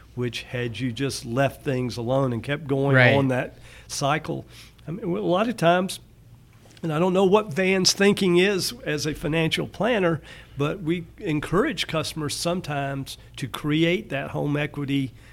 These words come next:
Speaker 1: piece of debt, if nothing else, if they have no debt, to have some additional,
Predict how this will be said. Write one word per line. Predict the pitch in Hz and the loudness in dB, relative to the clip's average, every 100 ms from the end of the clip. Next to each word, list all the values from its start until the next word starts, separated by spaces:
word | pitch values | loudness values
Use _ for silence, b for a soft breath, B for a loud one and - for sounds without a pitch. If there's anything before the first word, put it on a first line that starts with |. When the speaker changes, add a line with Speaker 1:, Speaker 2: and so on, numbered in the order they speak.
| b - | b -10
Speaker 1:
piece | - 135 123 | -4 -2 -2
of | 143 117 104 - - - - 113 | -6 -6 -10 -18 -20 -18 -14 -10
debt, | 127 120 147 - | -6 -4 -4 -8
if | 135 143 | -10 -6
nothing | 143 139 147 131 | -4 -4 -6 -4
else, | 143 147 - - | -2 -4 -6 -10
if | - | -10
they | - 107 | -12 -6
have | 139 170 | -2 0
no | 160 131 120 | 0 -2 -2
debt, | 123 117 - B B B | -4 -4 -6 B B B
to | - 113 | -10 -6
have | 120 135 | -4 -4
some | - 127 | -4 -6
additional, | 120 107 135 - 135 117 | -6 -2 -2 -2 -6 -8